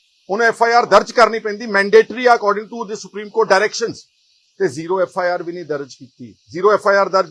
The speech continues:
ਭਗਵੰਤ ਮਾਨ ਹੁਣ ਚਾਹਵੇ, ਆਪਣੀ ਗੱਲ ਕਰਦੇ ਆ, ਹੁਣ ਦਰਜ ਕਰਕੇ ਹਰਿਆਣੇ ਨੂੰ ਭੇਜ ਦੇਵੇ। ਕਤਲ ਦੀ ਤਿੰਨ ਸੌ ਦੋ ਦੀ,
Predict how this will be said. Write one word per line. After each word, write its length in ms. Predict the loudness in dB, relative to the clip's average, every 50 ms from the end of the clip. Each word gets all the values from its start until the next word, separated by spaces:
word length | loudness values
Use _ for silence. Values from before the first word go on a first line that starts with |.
| _ -12
ਭਗਵੰਤ 280 | -6 -4 -4 -6 -4 -4
ਮਾਨ 180 | -4 -4 -4 -4
ਹੁਣ 180 | -8 -10 -8
ਚਾਹਵੇ, 260 | -2 -2 0 2 2
ਆਪਣੀ 220 | 0 0 -2 -4 -2
ਗੱਲ 200 | 0 0 0 0
ਕਰਦੇ 240 | -2 -4 -4 -4 -8
ਆ, 120 | -8 -8 -12 _ _ _ _ _
ਹੁਣ 140 | 0 0 4
ਦਰਜ 240 | 6 4 4 4 2
ਕਰਕੇ 280 | -2 -2 0 2 0 2
ਹਰਿਆਣੇ 240 | 2 2 0 0
ਨੂੰ 120 | -4 -8 -6
ਭੇਜ 220 | -6 -6 -6 -4
ਦੇਵੇ। 140 | -4 -6 -6
ਕਤਲ 320 | -2 -4 -2 0 0 -2
ਦੀ 100 | -2 -8
ਤਿੰਨ 220 | -12 _ -12 -12 -10
ਸੌ 180 | -4 -4 -4
ਦੋ 260 | -2 -2 -2 -2 0 0
ਦੀ, 180 | -2 -4 -4